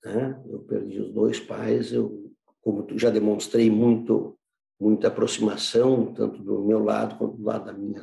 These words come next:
da minha esposa, não é? Isso foi um momento muito triste na, na minha vida, porque a gente parece que acha que eles serão eternos, não é?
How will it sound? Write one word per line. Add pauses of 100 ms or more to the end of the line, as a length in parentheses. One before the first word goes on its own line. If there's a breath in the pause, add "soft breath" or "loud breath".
(240)
da
minha
esposa,
não
é?
Isso
foi
um
momento
muito (100)
triste
na,
na
minha
vida,
porque (460)
a
gente
parece
que
acha
que
eles
serão
eternos,
não
é?